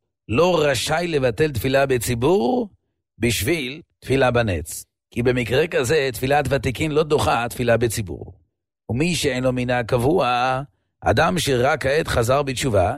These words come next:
התחיל לשמור תורה ומצוות, בשלב הזה של החיים הוא עדיין לא יודע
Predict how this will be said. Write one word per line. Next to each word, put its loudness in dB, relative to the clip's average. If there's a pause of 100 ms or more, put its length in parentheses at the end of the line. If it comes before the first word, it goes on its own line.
התחיל 2
לשמור 0
תורה 4
ומצוות, 0 (520)
בשלב 2
הזה 2
של -2
החיים -2
הוא 0
עדיין 0
לא 2
יודע 0